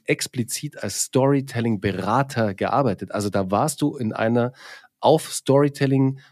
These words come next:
ähm, fokussierten und priorisierten Beratung, die sich nur mit dem Thema beschäftigt hat. Deswegen,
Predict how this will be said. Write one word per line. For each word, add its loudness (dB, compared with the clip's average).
ähm, 2
fokussierten 2
und -4
priorisierten 0
Beratung, 2
die -2
sich -8
nur 6
mit 4
dem 2
Thema 2
beschäftigt -2
hat. -8
Deswegen, 0